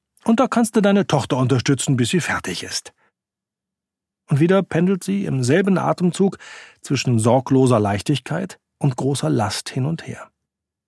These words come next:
Der Satz, "Ich denke nicht über Geld nach", klingt wie ein Befehl, ein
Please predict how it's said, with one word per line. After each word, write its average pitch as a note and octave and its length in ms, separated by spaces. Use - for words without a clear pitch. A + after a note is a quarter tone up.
Der C3+ 100
Satz, - 320
"Ich G3 140
denke F#3 260
nicht F#3 220
über D3 180
Geld C3 340
nach", C3 340
klingt D3+ 340
wie C#3 280
ein B2+ 200
Befehl, B2+ 540
ein G2+ 240